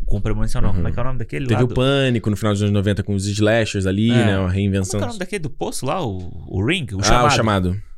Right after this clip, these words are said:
Speaker 1: O Chamado. Você tem o gr-, o, o da mão aqui da Sarah Michelle Gellar lá também, o Grito.
Speaker 2: Isso.
Speaker 1: Que aí você tem essa coisa. E depois teve a ati-, Atividade Paranormal, que foi muito sucesso, né?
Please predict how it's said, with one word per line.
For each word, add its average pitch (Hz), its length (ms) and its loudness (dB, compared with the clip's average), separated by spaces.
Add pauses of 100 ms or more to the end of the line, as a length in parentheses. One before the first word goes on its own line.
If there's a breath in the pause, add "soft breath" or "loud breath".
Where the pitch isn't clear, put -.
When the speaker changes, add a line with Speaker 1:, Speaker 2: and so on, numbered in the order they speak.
Speaker 1:
O - 40 -8
Chamado. 180 460 0
Você 120 80 -4
tem 113 200 0
o 117 160 0
gr-, 110 240 -2
o, 98 680 -2 (260)
o - 60 -8
da 101 160 -4
mão 110 220 -2
aqui 101 160 -6
da 107 120 -2
Sarah 101 200 -2
Michelle 104 300 -4
Gellar 107 300 -2
lá 104 160 -6
também, 110 240 -6
o 110 60 -2
Grito. 147 480 0 (160)
Speaker 2:
Isso. 110 540 0 (120)
Speaker 1:
Que - 100 0
aí 135 80 2
você 139 220 0
tem 160 260 -2
essa 190 260 -2
coisa. 165 300 -2
E 190 300 -8
depois 185 300 -2
teve 175 140 -2
a - 20 0
ati-, - 240 -10
Atividade 156 480 -2
Paranormal, 165 580 0
que - 140 -8
foi 107 160 -4
muito 104 180 -6
sucesso, - 540 -4
né? 104 140 -8